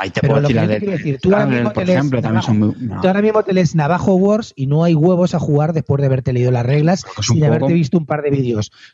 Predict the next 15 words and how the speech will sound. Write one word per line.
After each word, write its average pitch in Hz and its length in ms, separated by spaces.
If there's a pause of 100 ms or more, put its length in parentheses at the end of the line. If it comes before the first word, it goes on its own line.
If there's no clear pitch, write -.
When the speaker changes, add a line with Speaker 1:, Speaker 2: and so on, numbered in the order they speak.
Speaker 2:
Tú 170 140
ahora 202 160
mismo 208 340
te 131 160
lees 165 380 (220)
incluso 156 580
Cuba 202 320
Libre, 208 480 (260)
Cuba 165 280
Libre, 175 340
te 139 80
lo 117 100
terminas 160 380
de 185 100
leer 185 300